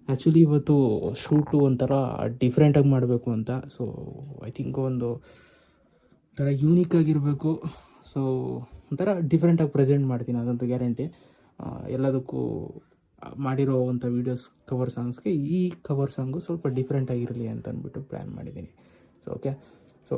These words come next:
ಇದನ್ನು ಇಲ್ಲಿ ಇಟ್ಕೋಬೇಕು, ಇದನ್ನು ಈ ಕಡೆಗೆ ತಿರುಗಿಸ್ಕೊಂಡು so ರಿಂಗ್ ಲೈಟಿಂದ ಶೂಟ್ ಮಾಡಬೇಕು. So ನೋಡೋಣ ಎಷ್ಟೊತ್ತಿಗೆ ಬರುತ್ತೆ ಕರೆಂಟ್ ಏನು ಅಂತ, ಇನ್ನೂ ಐಡಿಯಾ ಇಲ್ಲ. ಬಂದಮೇಲೆ ವಿಡಿಯೋ ಶೂಟ್ ಮಾಡ್ತೀನಿ.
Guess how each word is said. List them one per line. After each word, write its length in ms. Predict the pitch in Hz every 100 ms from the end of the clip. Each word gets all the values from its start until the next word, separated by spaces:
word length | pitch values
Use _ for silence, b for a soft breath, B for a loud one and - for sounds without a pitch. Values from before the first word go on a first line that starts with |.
| 123
ಇದನ್ನು 300 | 123 127 127
ಇಲ್ಲಿ 200 | 123 120
ಇಟ್ಕೋಬೇಕು, 520 | 127 139 147 139 135 156 165 _ _ _
ಇದನ್ನು 380 | - 120 123 120 113 123 b b _
ಈ 80 | 123
ಕಡೆಗೆ 300 | 123 135 131
ತಿರುಗಿಸ್ಕೊಂಡು 600 | 135 127 127 - 131 135 147 117 _ _ _ b b b b _
so 140 | - - 98
ರಿಂಗ್ 240 | 110 123 135
ಲೈಟಿಂದ 380 | 127 123 120 135 156 -
ಶೂಟ್ 300 | - - 120
ಮಾಡಬೇಕು. 380 | 113 - - - -
So 160 | -
ನೋಡೋಣ 280 | 123 131 156 151
ಎಷ್ಟೊತ್ತಿಗೆ 400 | 143 127 156 147
ಬರುತ್ತೆ 280 | 135 131 131
ಕರೆಂಟ್ 360 | 131 123 127 123
ಏನು 180 | 123 127
ಅಂತ, 180 | 117 131 165 b b b _
ಇನ್ನೂ 220 | 131 131 135 120 113 - -
ಐಡಿಯಾ 240 | 123 127
ಇಲ್ಲ. 260 | 123 123 143 139 - _ _
ಬಂದಮೇಲೆ 440 | 127 123 127 123 135
ವಿಡಿಯೋ 260 | 120 120
ಶೂಟ್ 320 | 123 - 135 -
ಮಾಡ್ತೀನಿ. 380 | - 127 123